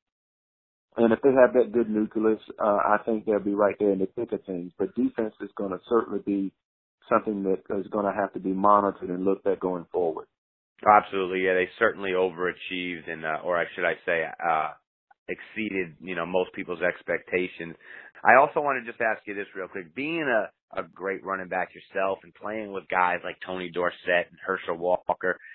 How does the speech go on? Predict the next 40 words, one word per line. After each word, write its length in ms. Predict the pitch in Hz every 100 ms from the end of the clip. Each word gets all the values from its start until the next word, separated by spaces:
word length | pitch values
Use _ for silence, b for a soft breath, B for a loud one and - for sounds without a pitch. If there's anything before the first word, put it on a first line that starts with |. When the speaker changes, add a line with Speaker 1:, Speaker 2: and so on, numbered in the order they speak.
| B
Speaker 2:
how 100 | -
do 80 | 143
you 80 | 160 -
feel 180 | 135 135
about 260 | 117 107 -
this 140 | 113 -
guy, 260 | 101 101 92
Zeke? 220 | 92 104 -
Does 120 | 87 -
he 120 | 143
have 320 | 156 135 135
what 100 | 127
it 100 | 107 -
takes 240 | 110 101 -
to, 120 | 98 85 B B B -
uh, 160 | 90 87 b b 92
go 180 | 117
down 280 | 110 107 113
and 140 | 98 80
be 200 | 101 117
an 80 |
all-time 580 | 110 113 117 113 113 107
great, 360 | 92 104 110 92 -
you 100 | 90
know, 120 | 87
like, 280 | 82 101 120 _ _ _
like 140 | 110 113
some 140 | - 123
of 80 | 120
these 100 | 120
other 200 | 120 120
guys? 340 | 127 131 143 _ _ _ _ _ _ _
Speaker 1:
If 160 | 131 131
he 100 | 165
can 160 | 139
keep 260 | - 185 175
his 120 | 127 -
off-the-field 640 | 123 143 - 120 135 123 113
exploits 540 | 120 - 127 120 120
in 140 | 117